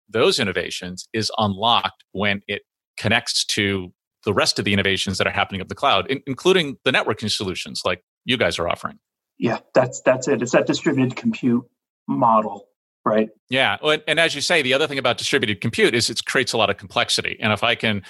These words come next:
Speaker 1: if I can take some of the complexity out of that equation by offloading it to you and your engineering staff, that could be a really attractive value proposition. I certainly get that.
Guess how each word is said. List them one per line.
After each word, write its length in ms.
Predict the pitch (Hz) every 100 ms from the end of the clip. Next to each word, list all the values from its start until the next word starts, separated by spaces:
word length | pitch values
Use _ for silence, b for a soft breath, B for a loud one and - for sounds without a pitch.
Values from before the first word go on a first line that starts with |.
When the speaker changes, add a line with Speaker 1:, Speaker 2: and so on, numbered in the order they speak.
| B B
Speaker 1:
if 160 | 113 120
I 160 | 117
can 280 | - 113 101
take 240 | - 131
some 220 | - 131 117
of 40 |
the 60 | 107
complexity 680 | 113 - 127 - 117 104
out 160 | 117 117
of 60 | 110
that 120 | 98
equation 640 | - 156 147 113 101 98
by 400 | 92 107 101 98 -
offloading 480 | 123 123 113 107 98
it 140 | -
to 140 | - 98
you 340 | 87 110 110
and 120 | 98
your 140 | 110 113
engineering 460 | 104 95 90 87
staff, 420 | - 85 85 98 _ B B B _
that 220 | 120 110
could 80 | 110
be 80 | 107
a 40 |
really 200 | 101 101
attractive 400 | 95 - 92 101
value 200 | 90 98
proposition. 640 | 92 87 - 90 - 82 - -
I 40 |
certainly 300 | 95 - 95
get 220 | 90 90 -
that. 180 | 80